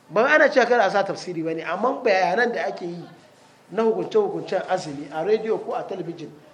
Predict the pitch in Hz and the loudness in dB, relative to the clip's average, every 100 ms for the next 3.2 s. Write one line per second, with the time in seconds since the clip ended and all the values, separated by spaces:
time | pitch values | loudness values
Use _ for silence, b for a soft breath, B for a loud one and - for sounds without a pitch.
0 | - 202 - 277 320 254 - 160 - 240 | -14 -10 -2 0 2 0 -2 -4 -2 -2
1 | 226 - - 202 233 226 190 180 214 180 | -2 -12 -10 -2 -2 0 -2 -2 -4 -4
2 | 170 165 170 165 175 190 175 175 165 - | -4 -6 -8 -10 -10 -10 -8 -8 -8 -10
3 | - - | -16 -20